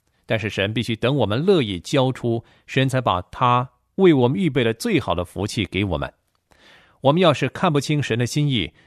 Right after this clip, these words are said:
结果损失的还是我们自己。为什么我们要执着于过去发生的种种，不让它成为过去呢？我们太过执着过去的失败、过去的软弱、过去的跌倒、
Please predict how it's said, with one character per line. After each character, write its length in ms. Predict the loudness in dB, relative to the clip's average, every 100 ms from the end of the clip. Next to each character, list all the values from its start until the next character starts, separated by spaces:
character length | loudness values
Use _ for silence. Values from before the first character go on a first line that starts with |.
| _
结 160 | 0 2
果 120 | 0
损 360 | -2 -2 -2
失 160 | 0 0
的 240 | 0 -2 _ _ _
还 180 | -4 -2
是 100 | -2
我 100 | -6
们 80 | -6
自 140 | -6
己。 200 | -8 -12 _ _ _ _ _ _ _ _ _ -20 _ -2
为 120 | 0
什 140 | 2
么 120 | 2 2
我 120 | 2
们 100 | 4
要 100 | 2
执 220 | 2 -2
着 180 | 0 0
于 100 | 0
过 240 | 0 2 0
去 400 | 0 -2 -2 -6
发 200 | _ 0
生 140 | 0 0
的 100 | -2
种 220 | -2 -2
种， 260 | -2 -4 -2
不 80 | 0
让 220 | 2 2
它 160 | -2 -4
成 160 | -2
为 100 | -4
过 260 | -4 -2 -2
去 180 | -2 -8
呢？ 80 | -8 _ _ _ _ _ _ _ -2
我 140 | 2
们 140 | 2
太 320 | 0 0 0 2
过 280 | 2 2
执 260 | 0 -2 -2
着 260 | 0 -2 -2
过 180 | -2
去 120 | -4 -4
的 100 | -6
失 180 | -6 -2
败、 240 | -2 -2 -8 -2
过 180 | 0
去 120 | 2 0
的 120 | -4
软 340 | -2 -2 -2
弱、 260 | 0 0 0 -4
过 220 | 0 2
去 120 | 2
的 100 | -2
跌 200 | -4 -2
倒、 260 | -2 -2 -4